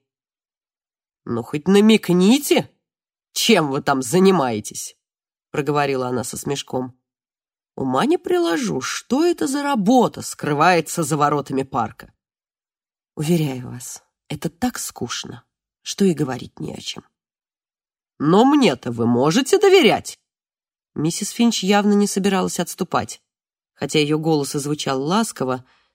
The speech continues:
в глазах появился опасный блеск. «Хоть намекните. Я вам за это отсыплю чуть побольше сахара с карточек».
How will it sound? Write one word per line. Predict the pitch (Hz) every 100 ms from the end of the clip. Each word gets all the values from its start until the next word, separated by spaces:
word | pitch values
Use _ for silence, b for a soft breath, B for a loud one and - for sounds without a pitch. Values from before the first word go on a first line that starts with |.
| _
в | -
глазах | 143 160 160 185 -
появился | 175 175 170 160 -
опасный | 165 165 160 - 156
блеск. | 151 135 107 - - _ _ _ _ _ _ _ _ _ _ _ _ _
«Хоть | - 123 -
намекните. | 135 123 117 101 - 107 120 147 - - - _ _ _ _ _ _ _ _ _ _ -
Я | 175 254
вам | 269 262
за | 240
это | 247 240 233 226 214 202 _ _ _ _ _ _ _ _ -
отсыплю | - - - 233 202 208
чуть | - 226 -
побольше | - 190 190 190 - -
сахара | - - - - - - _ _
с | - -
карточек». | - 110 - - - - _